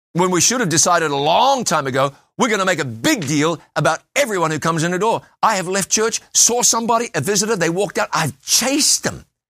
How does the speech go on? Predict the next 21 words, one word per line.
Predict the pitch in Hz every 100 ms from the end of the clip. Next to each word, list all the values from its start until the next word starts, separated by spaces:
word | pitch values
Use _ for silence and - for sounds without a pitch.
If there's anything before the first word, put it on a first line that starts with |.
| _
I | 151
mean, | 262 240 208
literally | 202 226 214
have | 165 185
run | 151 170 202 214
after | 220 240 165
them. | - _ -
"Excuse | - - 359 269
me. | 220 107 - _ _ _ _ _ _ _ _ _ _
Gotta | - 147
get | 147 165
to |
know | 190 220 220
you. | 95 - _ -
Want | 131 175 -
you |
to | 175
know | 175 175
you're | 170
welcome | 165 175 185 - 110
here." | 90 76 -